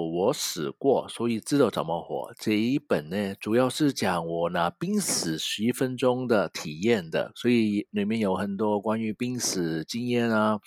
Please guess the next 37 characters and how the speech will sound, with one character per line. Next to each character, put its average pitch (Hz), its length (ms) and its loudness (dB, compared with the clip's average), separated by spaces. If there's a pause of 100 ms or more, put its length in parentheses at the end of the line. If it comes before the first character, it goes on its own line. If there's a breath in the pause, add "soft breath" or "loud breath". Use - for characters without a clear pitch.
(220 loud breath)
然 107 160 -2
后 113 460 2 (260 loud breath)
也 113 160 4
有 104 180 4
说 117 760 2
其 - 260 -2
他 131 260 0
的， 98 240 0 (220)
呃， 92 460 -2 (100)
濒 143 160 -4
死 104 140 -2
的 90 60 4
一 101 60 2
些 107 200 0
研 90 260 -4
究 110 320 2
的 85 140 -4
东 104 240 -6
西 107 160 -6
都 113 120 -4
在 120 140 -2
里 80 240 -8
面。 113 180 2 (400 loud breath)
另 196 160 2
外 180 120 6
一 170 40 4
本 90 280 0
叫 135 280 4
做 104 300 2 (600 soft breath)
《做 151 180 4
自 160 220 -2
己 - 200 -4
最 139 240 0
好 85 200 -2
的 98 100 0
医 101 160 -2
生》 98 360 0